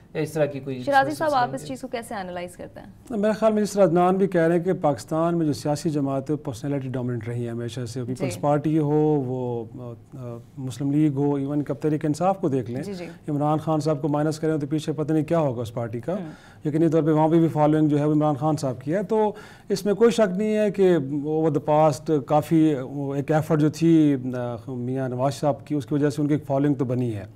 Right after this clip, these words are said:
Speaker 2: جی۔
Speaker 3: لیکن یہ دیکھا جائے کہ پچھلے پانچ سالوں میں جب ان کی حکومت رہی ہے، پارٹی کے اندر کچھ نئے، جو ڈفرینٹ وائسز ہمیں نظر آتی ہیں، کچھ جو شاید مرکزی قیادت سے کچھ زیادہ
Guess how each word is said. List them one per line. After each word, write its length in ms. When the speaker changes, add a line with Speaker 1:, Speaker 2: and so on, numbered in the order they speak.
Speaker 2:
جی۔ 140
Speaker 3:
لیکن 320
یہ 200
دیکھا 280
جائے 240
کہ 100
پچھلے 360
پانچ 360
سالوں 240
میں 120
جب 180
ان 80
کی 80
حکومت 460
رہی 120
ہے، 60
پارٹی 380
کے 140
اندر 260
کچھ 240
نئے، 140
جو 540
ڈفرینٹ 400
وائسز 360
ہمیں 140
نظر 160
آتی 340
ہیں، 240
کچھ 140
جو 240
شاید 200
مرکزی 340
قیادت 280
سے 100
کچھ 120
زیادہ 380